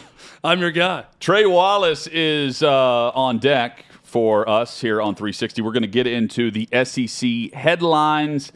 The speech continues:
Speaker 2: That includes the matchups for the S E C Big Twelve Challenge for college hoops. Those have been announced. We'll tell you where Tennessee, uh, will be playing this year. He's got the details there,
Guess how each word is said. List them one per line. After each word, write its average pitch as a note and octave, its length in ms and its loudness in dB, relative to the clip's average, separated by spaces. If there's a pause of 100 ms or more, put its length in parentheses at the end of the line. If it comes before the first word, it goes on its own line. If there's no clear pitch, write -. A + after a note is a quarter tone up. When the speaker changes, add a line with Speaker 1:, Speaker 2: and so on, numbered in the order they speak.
(320)
Speaker 2:
That D#3+ 200 2
includes F3+ 640 -2
the D3+ 100 2
matchups D3 640 0
for - 100 -8
the B2+ 140 0
S C#3+ 180 -2
E C3+ 80 -2
C C3 220 -2
Big C3+ 380 -4
Twelve C3+ 500 0
Challenge B2+ 800 -2
for A2 160 -6
college A#2 420 0
hoops. - 380 -2
Those A2 220 0
have A#2+ 100 -4
been C3 120 0
announced. C3 360 0
We'll G2+ 80 -6
tell G#2+ 160 0
you G#2+ 100 -2
where F#2 100 -2
Tennessee, A2 720 -4 (400)
uh, G2+ 220 0
will A2+ 140 2
be G#2 140 -4
playing A#2 400 -2
this A2 180 -6
year. A2 180 0
He's G2+ 140 -6
got G#2+ 240 0
the G2 60 -8
details G#2 500 -2
there, A2 300 0